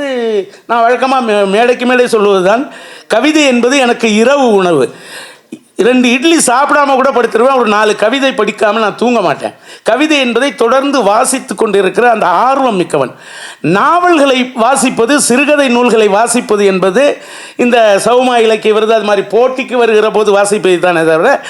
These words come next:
கவிதையை தாண்டி பெருமளவிலே என் சுய ஆர்வத்திலே அதிகமாக அந்த பக்கம் நான், அஹ், வாசகனாக கூட செல்வதில்லை. ஆனால் இந்த மிளிர்ந்தா நாவலை நான் வந்து, அஹ், இவர் மிளிர்ந்தா நாவலை பேச சொன்னார். அவர் என்ன,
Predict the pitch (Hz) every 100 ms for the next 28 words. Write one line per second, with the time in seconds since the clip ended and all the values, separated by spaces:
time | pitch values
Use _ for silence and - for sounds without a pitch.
0 | - - - 180 240 285 302 269 - 240
1 | 262 285 254 233 262 254 233 226 220 214
2 | - - 208 226 226 - 247 302 285 247
3 | 254 254 - 262 233 240 240 220 233 214
4 | 202 202 202 247 214 196 190 - - -
5 | 180 170 143 180 226 254 254 240 226 233
6 | 214 196 220 240 170 131 - - - -
7 | 262 311 330 254 233 214 254 339 339 320
8 | 226 226 233 226 208 208 202 233 269 247
9 | 214 185 175 165 170 - - - 214 196
10 | 185 - - 254 233 220 240 302 294 294
11 | 240 220 214 220 208 185 160 175 156 151
12 | 202 220 208 233 240 208 -